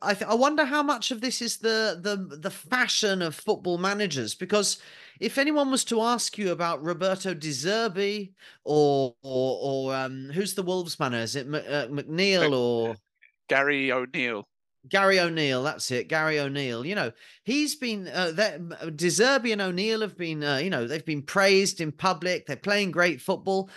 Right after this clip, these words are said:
Speaker 1: Well, Bri-, uh, West Ham are ahead of both of those teams. West Ham are ahead of Chelsea, who've spent five hundred million pounds.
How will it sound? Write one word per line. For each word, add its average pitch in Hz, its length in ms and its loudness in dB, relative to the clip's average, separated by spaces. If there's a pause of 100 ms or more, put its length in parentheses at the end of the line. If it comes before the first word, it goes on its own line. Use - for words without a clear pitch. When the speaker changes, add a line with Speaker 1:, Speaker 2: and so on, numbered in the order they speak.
(120)
Speaker 1:
Well, 233 100 2
Bri-, 226 160 0
uh, 226 360 2
West 285 280 2
Ham 277 240 0
are 226 40 2
ahead 214 260 0
of 262 160 -6
both 160 260 -2
of 127 80 -18
those 110 260 -4
teams. 92 520 -4 (260)
West 254 220 4
Ham 247 200 4
are 226 60 4
ahead 254 240 4 (140)
of 262 220 -2
Chelsea, 196 520 2
who've 151 140 -2
spent 131 320 -2
five 175 260 2
hundred 165 260 -4
million 160 280 -4
pounds. 165 500 0